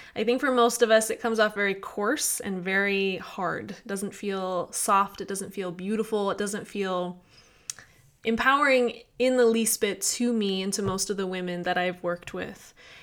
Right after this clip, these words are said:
And so I kind of set out on this journey a few years ago, wondering, what does this word actually even mean?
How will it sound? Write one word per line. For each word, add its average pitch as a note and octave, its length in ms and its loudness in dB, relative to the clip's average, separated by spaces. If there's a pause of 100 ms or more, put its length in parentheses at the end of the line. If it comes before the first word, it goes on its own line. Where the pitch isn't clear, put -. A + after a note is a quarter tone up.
(140)
And G#3+ 180 0
so A#3 240 8
I A3+ 120 6
kind E4+ 380 -2
of D4+ 60 -4
set D4+ 260 2
out C#4 140 4
on A3+ 80 4
this G#3+ 160 -2
journey G3+ 340 -4
a G3+ 40 -4
few G#3+ 200 -6
years G3 300 0
ago, F#3+ 260 -4
wondering, C#4+ 480 -2
what B3+ 440 2
does F#4 200 -2
this A#3 200 2
word F#3 300 -4
actually F#3 460 -2
even F3 440 -8
mean? G3 500 -6